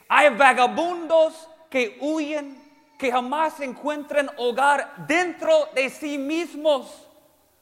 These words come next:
Busquen un lugar seguro en el alcohol o las drogas, en la seguridad del éxito, en la competencia, los amigos, el placer,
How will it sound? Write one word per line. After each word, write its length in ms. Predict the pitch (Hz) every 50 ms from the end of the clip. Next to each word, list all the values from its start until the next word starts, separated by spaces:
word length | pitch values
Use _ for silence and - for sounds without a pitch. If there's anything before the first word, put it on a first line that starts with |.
| _ _ _
Busquen 580 | - 190 311 320 294 - - - 311 294 240 - -
un 140 | 254 247 240
lugar 400 | 240 233 226 262 277 294 285 277
seguro 640 | - 254 220 196 240 277 302 302 302 302 302 294 294 - - - _ _ _ _
en 60 | - 240
el 60 | 247
alcohol 520 | 247 240 240 220 220 226 262 277 285 277
o 60 | 262
las 200 | 240 233 214 175
drogas, 640 | 196 196 226 269 277 277 277 302 294 285 - - - _ _ _ _ -
en 60 | 214
la 100 | 240 233
seguridad 600 | 233 254 214 214 233 226 233 233 202 247 262 277 269
del 180 | 262 226 - -
éxito, 680 | - 254 254 - - 277 262 233 196 277 269 277 277 277 - - -
en 120 | - 240 233
la 60 | 214
competencia, 920 | - 254 262 - - 226 - - 269 277 277 - - - 285 294 285 277 277 - - - -
los 180 | 240 220 -
amigos, 640 | 240 220 220 233 277 294 294 233 277 285 285 285 - -
el 160 | 226 220 -
placer, 600 | - 214 214 202 - - 262 269 277 285 277 269